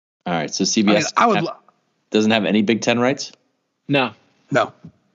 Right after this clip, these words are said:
Speaker 2: not that I know of.
Speaker 3: None.
Speaker 1: Okay.
Speaker 2: I mean, I would love to see it, Brendan. I just don't see, I, I don't see Jack Swarbrick making a deal with anyone other than N B C. For, just like I don't see Jack Swarbrick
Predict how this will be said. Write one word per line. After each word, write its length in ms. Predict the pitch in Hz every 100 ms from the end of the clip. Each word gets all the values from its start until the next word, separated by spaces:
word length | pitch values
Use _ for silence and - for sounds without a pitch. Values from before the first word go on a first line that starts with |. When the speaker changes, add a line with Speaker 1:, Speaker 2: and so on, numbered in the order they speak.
| -
Speaker 2:
not 140 | 120
that 80 | 127
I 60 | 123
know 180 | 113 107
of. 180 | 104 -
Speaker 3:
None. 240 | 131 107 - _ _ _ _ _ _ _ _ _ _ _
Speaker 1:
Okay. 160 | 113 117 - -
Speaker 2:
I 40 |
mean, 80 | 190
I 180 | 139 170
would 100 | 226
love 160 | 160 175
to 60 |
see 180 | 143 175
it, 100 | 175
Brendan. 360 | 147 170 185 185
I 160 | 139
just 200 | 147 143
don't 180 | 139 135
see, 460 | - 151 139 131 110 - _ _ _ _ _ _ _ _ _ _ _ _ -
I, 100 | 117 135
I 100 | 117
don't 180 | 170 175
see 360 | 135 - 160 135
Jack 300 | 117 147 143
Swarbrick 400 | - 143 135 117
making 260 | 131 127
a 60 | 120
deal 500 | 117 120 117 113 120 -
with 400 | 123 110 - _ _ _ _ _ _
anyone 300 | - 131 123
other 180 | 117 110
than 120 | 104 104
N 100 | 104
B 100 | 104
C. 360 | - 98 85 - _ _ - - _ _
For, 420 | - 120 113 - - - - -
just 220 | - 147
like 120 | 175 147
I 60 |
don't 120 | 151 147
see 140 | 160
Jack 240 | 131 139
Swarbrick 480 | 127 143 131 123 -